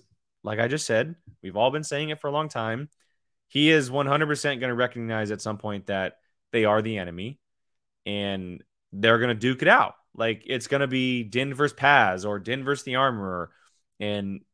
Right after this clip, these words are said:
what I fully believe is that Bo-Katan and who, whatever other Mandalorians are gonna be on his side, fighting alongside them. So I'm very curious. I mean, who knows? Maybe,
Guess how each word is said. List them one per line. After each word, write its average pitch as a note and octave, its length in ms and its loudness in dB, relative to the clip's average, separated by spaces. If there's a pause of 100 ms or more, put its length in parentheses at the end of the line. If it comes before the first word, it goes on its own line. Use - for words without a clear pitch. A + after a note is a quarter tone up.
(340)
what A2+ 160 2
I C3 360 6 (320)
fully A#2+ 280 0
believe A2 340 -4
is A2+ 120 -4
that G#2 200 -2
Bo-Katan A2+ 720 -2 (480)
and G#2 120 -4
who, G#2+ 240 -6
whatever A#2 380 4
other A2+ 140 0
Mandalorians A#2 540 -2
are G#2 40 -8
gonna G#2 140 -6
be G#2+ 220 -6 (200)
on G2 160 -4
his B2+ 160 -4
side, G#2+ 460 -4 (340)
fighting A2+ 420 0
alongside D#3 520 0
them. E2 200 -10
So A2+ 440 0 (760)
I'm C#3+ 160 8
very D3+ 240 10
curious. F#3+ 520 4
I C3+ 60 -4
mean, D3+ 280 -2 (600)
who A3 140 2
knows? G3 320 4
Maybe, F3+ 600 0